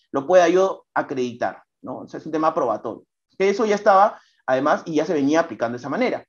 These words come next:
Pero lo más importante quizás es que se ha eliminado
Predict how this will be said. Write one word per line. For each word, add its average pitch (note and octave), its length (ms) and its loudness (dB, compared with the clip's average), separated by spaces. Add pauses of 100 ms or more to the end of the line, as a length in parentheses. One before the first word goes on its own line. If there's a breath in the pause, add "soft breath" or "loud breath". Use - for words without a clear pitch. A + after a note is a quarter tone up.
(960)
Pero G#3+ 160 4
lo A#3+ 80 6
más C#4+ 100 6
importante C4 500 2
quizás A#3+ 420 0
es G#3 200 -4
que A#3 220 -6
se G#3+ 160 0
ha - 20 4
eliminado G#3 720 0